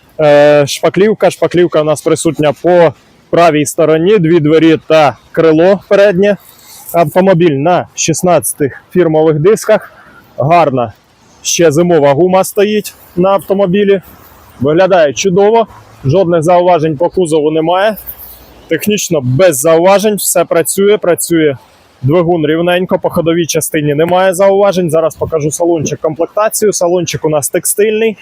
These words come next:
темно-сірий колір, в гарному стані, салон доглянутий.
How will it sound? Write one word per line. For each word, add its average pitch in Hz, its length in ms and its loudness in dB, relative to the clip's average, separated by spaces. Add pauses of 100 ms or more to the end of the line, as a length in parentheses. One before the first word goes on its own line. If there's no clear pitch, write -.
(300)
темно-сірий 170 680 0
колір, 196 380 -2
в 139 40 -4
гарному 151 440 -2
стані, 202 340 -2
салон 160 400 -4
доглянутий. 196 680 -2